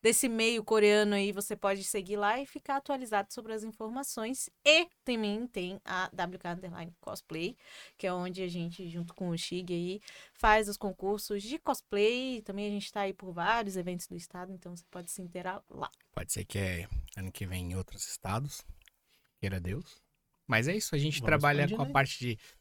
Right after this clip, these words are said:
Speaker 2: na, concursos que é legal, mas eu me vendo bastante também na parte de apresentador de palco.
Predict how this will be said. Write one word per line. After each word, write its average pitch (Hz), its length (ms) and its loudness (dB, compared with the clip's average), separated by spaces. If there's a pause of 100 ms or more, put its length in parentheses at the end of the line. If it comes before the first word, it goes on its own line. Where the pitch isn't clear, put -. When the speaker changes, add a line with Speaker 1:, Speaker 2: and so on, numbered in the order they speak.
(280)
Speaker 2:
na, - 260 0 (140)
concursos 165 440 6
que - 80 0
é 170 40 8
legal, 165 320 6
mas 185 200 2
eu 202 200 4
me 196 120 0
vendo 175 300 0
bastante 165 380 0
também 165 160 2
na 170 80 4
parte 156 240 4
de 165 80 2
apresentador 139 500 2
de 110 80 -2
palco. 143 400 2